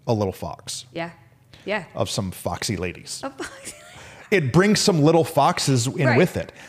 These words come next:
Speaker 1: And so I have to be very aware of, okay, I need to re-, I was just talking to Pastor Tim about this the other day.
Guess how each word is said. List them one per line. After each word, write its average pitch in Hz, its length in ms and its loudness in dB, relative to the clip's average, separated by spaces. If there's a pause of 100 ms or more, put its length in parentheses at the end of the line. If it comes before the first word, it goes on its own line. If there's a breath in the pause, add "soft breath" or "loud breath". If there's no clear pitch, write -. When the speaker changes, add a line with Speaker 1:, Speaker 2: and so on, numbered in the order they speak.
(180 loud breath)
Speaker 1:
And 160 120 2
so 165 160 2
I 139 200 4
have 185 240 2
to 151 80 4
be 135 120 2
very 123 400 4
aware 113 580 4 (400)
of, 95 440 -2 (1080)
okay, 156 500 2 (760 soft breath)
I 123 120 2
need 135 240 2
to 131 320 2
re-, 127 540 2
I 139 80 4
was 135 160 2
just 175 160 2
talking 156 180 2
to 139 60 0
Pastor 127 300 0
Tim 139 180 0
about 107 200 0
this - 140 -10
the 120 60 0
other 104 120 2
day. 110 220 -2